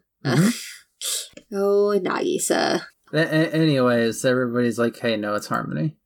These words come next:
Speaker 2: Yeah.
Speaker 1: Speaking of harmony.
Speaker 2: Yeah, speaking of harmony, uh, we hear Hardy L say, "Yeah, harmony is very important.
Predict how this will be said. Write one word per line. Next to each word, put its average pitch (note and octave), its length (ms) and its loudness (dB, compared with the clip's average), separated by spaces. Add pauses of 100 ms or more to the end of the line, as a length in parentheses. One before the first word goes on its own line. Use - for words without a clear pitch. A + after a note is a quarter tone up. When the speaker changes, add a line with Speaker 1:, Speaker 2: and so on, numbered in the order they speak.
(160)
Speaker 2:
Yeah. F3+ 540 0 (120)
Speaker 1:
Speaking G3 380 2
of - 80 -2
harmony. C3 520 -2 (140)
Speaker 2:
Yeah, F4+ 120 4 (120)
speaking C5+ 240 0 (180)
of D#4+ 60 0
harmony, D#4 580 0
uh, C4 460 2
we C#4 100 -2
hear E4+ 300 0
Hardy D#4 300 2
L D#4+ 340 2
say, B3 340 0
"Yeah, C4+ 380 2
harmony F#4+ 580 0
is D#4+ 380 2
very C#4 320 2
important. C4 720 -2